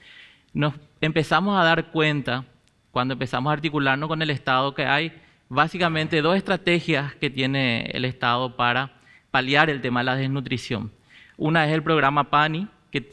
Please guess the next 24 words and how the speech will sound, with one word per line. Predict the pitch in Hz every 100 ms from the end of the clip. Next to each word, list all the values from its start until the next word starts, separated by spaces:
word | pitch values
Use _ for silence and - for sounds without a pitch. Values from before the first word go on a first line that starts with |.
| -
a | 123
través | 120 120
del | 131
Ministerio | 139 131 139
de | 139
Salud, | 147 139 156 180
y | 139
otro | 131 135
es | 131 131
el, | 147 -
el, | 131 123 117 -
el | - 117
vaso | 113 139
de, |
la, | 127 127
de | 117 123
leche, | 131 143 143
la | 131
merienda | 127 120 117 123
escolar, | 135 127 127 139 - _ -
a | 117
través | 117 113
del | 127 107
mec. | 101 -